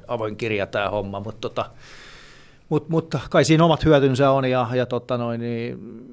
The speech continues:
hirveästi kyllä jengi tienaa nykyään, mitä mä katsoin siitä, niinku tota, et jotenkin tuntuu, että si-, nopealla silmäilyllä niin kauheasti on palkat noussut, et, et onko, jotenkin aina tulee mieleen, kun itse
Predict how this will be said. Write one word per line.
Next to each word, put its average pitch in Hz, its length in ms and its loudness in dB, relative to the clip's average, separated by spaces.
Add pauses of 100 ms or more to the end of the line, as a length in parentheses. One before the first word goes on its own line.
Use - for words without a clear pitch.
(800)
hirveästi 127 420 2
kyllä 143 160 -2
jengi 127 200 0
tienaa 85 520 -4
nykyään, 90 420 -16
mitä 98 140 -16
mä 95 100 -12
katsoin 92 360 -14
siitä, 98 240 -18
niinku - 180 -20
tota, - 260 -20 (960)
et - 80 -10
jotenkin 104 260 -4
tuntuu, 92 380 -8
että - 140 -12 (1160)
si-, - 360 -6
nopealla 127 360 2
silmäilyllä 107 640 0
niin 107 240 -10 (320)
kauheasti 113 360 -6
on 104 100 -10
palkat 110 320 -6
noussut, 104 400 -6
et, - 140 -20 (520)
et - 140 -10
onko, 104 500 -4
jotenkin 110 300 0
aina 110 100 0
tulee 110 180 0
mieleen, 104 320 -2
kun 107 100 -2
itse 107 300 -4